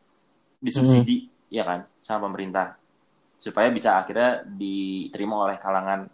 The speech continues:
Speaker 1: banyak kalangan masyarakat gitu kan. Tapi ternyata kan ketika dinaikkan, masyarakat gi-, gejolaknya juga tinggi gitu. Nah, eh,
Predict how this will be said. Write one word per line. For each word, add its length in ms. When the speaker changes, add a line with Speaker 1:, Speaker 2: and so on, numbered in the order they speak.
Speaker 1:
banyak 240
kalangan 240
masyarakat 540
gitu 80
kan. 160
Tapi 280
ternyata 460
kan 140
ketika 320
dinaikkan, 800
masyarakat 520
gi-, 120
gejolaknya 480
juga 160
tinggi 300
gitu. 140
Nah, 160
eh, 520